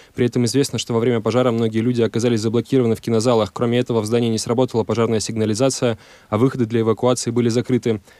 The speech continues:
В Кемерове продолжают нести цветы и игрушки к сгоревшему торговому центру. В Кремле заявили, что президент России Владимир Путин глубоко соболезнует родственникам погибших при пожаре. Лично глава государства пока не выступал перед жителями страны.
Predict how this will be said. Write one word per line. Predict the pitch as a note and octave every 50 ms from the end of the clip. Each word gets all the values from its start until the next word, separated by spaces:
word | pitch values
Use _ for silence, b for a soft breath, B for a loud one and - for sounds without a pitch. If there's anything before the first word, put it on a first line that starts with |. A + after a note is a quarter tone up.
| b b _
В | -
Кемерове | - C#3+ C#3 C#3 C3+ B2+ A2+
продолжают | - B2 A#2+ B2+ B2 B2 D3 C#3 B2 -
нести | B2 A2+ - - A#2+
цветы | - - A#2+ - - B2+
и | B2 - B2 A#2+
игрушки | A#2 B2 C3 A#2+ - - A2+
к | G#2
сгоревшему | G2+ G#2+ A#2 A#2 A2 - - A#2 G#2
торговому | A2+ A2 A2+ A#2 A2+ A2 A2 G#2+
центру. | - - C#3 C3+ - C3 A#2+ A2 B B B B B
В | B -
Кремле | - A2+ A#2 C3+ C#3
заявили, | B2 B2+ B2 A#2+ A#2+ A#2+ A2+
что | - - A2+
президент | - A#2+ A#2 A2 B2+ C3 A#2+ -
России | A2+ - - - B2+
Владимир | A2+ A2+ G#2 A2+ A#2 A2
Путин | - - C#3 C3 - B2 A2+
глубоко | D3+ D3 A2+ A2 - C3
соболезнует | - - A#2 A#2+ B2 C3+ C3 A2 A#2+ G#2+ -
родственникам | A#2 A#2 A2+ - - A#2 G#2+ -
погибших | - G#2 F#2+ A2 A2+ B2+ A#2 - A#2 -
при | - A2
пожаре. | - A2+ G#2 B2 C3 C#3 B2+ B B B B B B B B
Лично | A2+ B2+ C3+ - C#3+ B2
глава | A#2+ B2 A#2 A#2+
государства | A#2 A#2+ - - B2 A#2+ A2+ - -
пока | A2 - A2 - C3
не | B2 B2+
выступал | B2 A2 - - - - A#2 A2
перед | - A2 G#2+ G2
жителями | G#2 G2+ - G#2 G2+ G2+ F#2+
страны. | - - G#2 G2+ G2 F#2+ F2